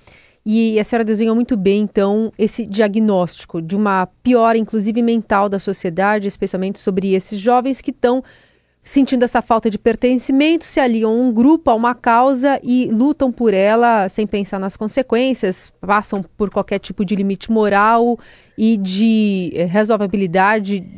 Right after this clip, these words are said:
de raciocínio sobre aquilo. É, ao mesmo tempo, quando a gente teve notícias, é, desse, desse massacre, é, muito se atribuiu, inclusive fontes policiais,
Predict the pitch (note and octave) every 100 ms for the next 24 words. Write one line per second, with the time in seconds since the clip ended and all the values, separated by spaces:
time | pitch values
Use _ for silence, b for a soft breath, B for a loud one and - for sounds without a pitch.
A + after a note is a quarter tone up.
0 | F#3 F#3+ - F#3 G3 G#3 A#3 B3+ A#3 -
1 | D4 A#3 G#3 A3+ F#3+ G3 - F3+ D#3 D3+
2 | b b b b b b - G#3+ G#3 G#3
3 | G3+ G3 F#3+ - C4+ E4 D#4 D#4+ F4 F4
4 | E4+ D#4+ E4 D#4+ C#4+ C#4 - C#4+ C4 B3+
5 | A#3 - D4 E4 C#4 - F#3 F#3 - -
6 | - F3+ F3 G3 G#3+ - F3 - - F#3+
7 | - F#3 F3+ - C#4 C4 - F#3+ F#3 -
8 | F#3+ F3+ E3 F#3 C4 E4+ F4 - D4+ -
9 | C4+ A#3 A#3 D4 D4+ B3+ F4 G4 - E4
10 | - C4+ B3+ - C4+ C#4+ -